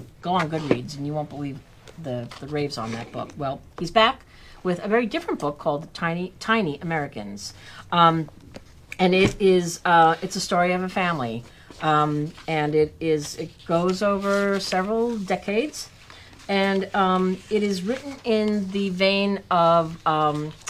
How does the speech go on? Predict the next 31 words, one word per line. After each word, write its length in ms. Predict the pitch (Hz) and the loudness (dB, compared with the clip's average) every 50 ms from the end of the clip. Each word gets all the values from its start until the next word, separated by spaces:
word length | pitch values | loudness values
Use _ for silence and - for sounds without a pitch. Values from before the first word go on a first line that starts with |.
| - - - - - - - - - | -16 -16 -20 -20 -20 -20 -16 -2 0
of 220 | 180 165 160 170 | 0 0 2 0
Richard 380 | 190 190 190 - 202 190 185 - | -2 -2 0 -2 -2 -2 -2 -2
Linklater's, 720 | 190 180 175 175 - 160 160 156 156 156 151 147 - - - | -4 -4 -4 -2 0 0 2 2 2 0 -2 -4 -8 -6 -4
uh, 420 | 160 151 147 143 139 135 135 131 131 | -2 0 0 0 0 0 -2 -2 -4
film 600 | - - - 160 147 143 143 143 139 139 131 - - | -6 -6 -4 -2 -2 -2 -4 -6 -8 -12 -14 -10 -2
Boyhood. 480 | 175 170 170 156 147 135 110 98 - - - - - - - - - - | 2 2 2 2 2 -2 -6 -6 -8 -14 -20 -20 -20 -20 -20 -20 -12 -8
And 280 | 147 147 147 147 147 143 - | -6 -4 -4 -4 -6 -6 -6
it 160 | 160 151 - | -8 -8 -8
follows 640 | - - 165 151 151 151 147 139 139 143 147 - - | -2 0 2 4 4 2 2 -2 -4 -6 -10 -10 -10
this 240 | - 147 135 - - | -10 -12 -12 -10 -8
one 160 | 147 147 175 | -6 -6 -6
family 380 | 185 - 175 147 135 135 139 135 | -4 -4 -4 -6 -6 -6 -8 -10
over 120 | 135 143 | -10 -12
the 60 | - - | -14 -16
co-, 180 | - - - - | -18 -20 -12 -10
over 160 | 156 147 165 165 | -8 -6 -6 -8
the 60 | 160 - | -8 -8
course, 200 | - 147 143 - _ - | -8 -8 -8 -6 _ -10
as 140 | 143 - | -12 -10
I 80 | - 127 | -12 -12
say, 180 | 123 - 151 143 | -10 -8 -8 -8
of 80 | 131 | -8
several 260 | - - 147 147 147 143 | -8 -8 -8 -8 -8 -8
decades. 560 | - 135 123 - 131 120 120 120 123 - - - - - - - - - - - - - | -8 -8 -8 -8 -8 -8 -8 -8 -10 -14 -16 -18 -20 -20 -20 -20 -20 -20 -20 -18 -6 -2
And 160 | 190 196 208 | 0 2 4
it's 160 | 220 220 - | 2 4 4
everything. 440 | 233 220 240 285 254 - 170 131 135 | 4 4 4 2 -2 -4 -4 -4 -4
It's 160 | 139 131 - | -6 -10 -10
this 120 | 165 156 - | -12 -12 -8
coming-of-age 760 | - - 180 190 196 202 208 190 185 175 170 170 175 - | -6 -4 -4 -2 -2 -4 -4 -4 -4 -4 -4 -6 -8 -6
book, 340 | - 160 165 208 202 - - | -4 -4 -4 -2 -4 -8 -14